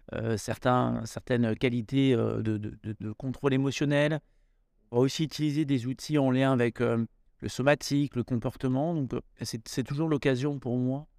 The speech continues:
quand je parle de préparation mentale et du préparateur mental, de dire, en fait, le préparateur mental n'intervient pas uniquement que sur le mental, que sur les pensées de la personne,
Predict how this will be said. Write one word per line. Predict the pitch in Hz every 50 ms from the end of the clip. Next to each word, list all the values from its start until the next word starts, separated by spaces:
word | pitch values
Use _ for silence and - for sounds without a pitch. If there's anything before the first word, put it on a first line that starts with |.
| _ _ _ _ -
quand | - 113
je | - -
parle | - 139 143 139
de | 127
préparation | - - 123 104 123 113 117 110 - - 120
mentale | 120 117 113 135 147 170 160
et | 131
du | 117 107 117 156
préparateur | - - 131 - 123 113 113 - 123 113
mental, | 113 117 117 - 160 170
de | 147 123
dire, | 117 135 139 - _ _ -
en | 113 104
fait, | 156 170 -
le | 147 123
préparateur | - 123 107 123 113 110 110 - 123 113
mental | 113 113 113 - 151 156 160 139 - _ _ _ _ _ _ _ -
n'intervient | 117 131 127 117 135 127 120 123 123 120
pas | - 151 156 156 - - _
uniquement | 143 143 143 139 139 127 151 143 139 151
que | 143 - 131 117
sur | - - 131 123
le | 120 113
mental, | 113 117 123 117 135 131 131 127
que | - 120
sur | 101 - 113
les | 110 107 104
pensées | - 127 127 117 - 135 131 - _ _ _ _ _ _ _ -
de | 117
la | 113 113
personne, | 107 - 110 - - 143 160 185 170